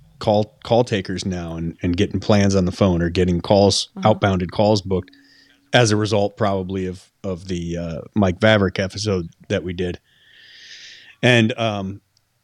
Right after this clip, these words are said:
Speaker 1: I didn't, I didn't realize we had that many people listening that care about the C S R part of this, although we always do try to make it a point to, to talk to them in the episodes. But I, I love that we're actually doing a little bit of scripting and role play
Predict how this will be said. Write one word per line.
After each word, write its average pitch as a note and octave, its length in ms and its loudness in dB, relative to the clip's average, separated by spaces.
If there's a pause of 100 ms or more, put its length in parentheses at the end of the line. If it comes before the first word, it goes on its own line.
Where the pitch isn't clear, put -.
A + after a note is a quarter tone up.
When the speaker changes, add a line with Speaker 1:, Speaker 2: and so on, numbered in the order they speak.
(320)
Speaker 1:
I B2+ 100 -4
didn't, A2 320 -4
I A2+ 60 -6
didn't A2 160 -4
realize G#2 300 -6
we G#2+ 120 -6
had G2+ 140 -8
that G#2 140 -6
many G2+ 160 -8
people G2 300 -10
listening G#2 360 -6
that F#2+ 180 -10
care A#2+ 280 -2
about A#2+ 300 -2
the A#2 80 -6
C C3+ 180 -4
S A#2 160 -6
R C3 200 -6
part D3 260 -2
of C#3 60 -4
this, D3+ 200 -2
although G2+ 200 -8
we G#2+ 180 -10
always A2 320 -4
do G#2+ 160 -16
try G#2 220 -8
to G2 80 -14
make G#2+ 220 -16
it G2 80 -18
a - 20 -20
point G#2 380 -12
to, - 120 -20 (220)
to F#2+ 120 -12
talk - 300 -6
to G#2+ 100 -6
them G#2+ 220 -4
in G2 100 -4
the F2+ 140 -4
episodes. A#2+ 560 -2
But F2+ 240 -6 (280)
I, G2+ 200 -8
I G#2 100 -4
love G#2+ 320 4
that G2 160 2
we're F#2 160 0
actually F#2 460 -4
doing F#2+ 260 0
a F#2 60 0
little F#2 220 -2
bit F2+ 120 -4
of F2 80 -6
scripting F#2+ 520 0
and F2 160 -2
role G2 200 4
play F2+ 420 -2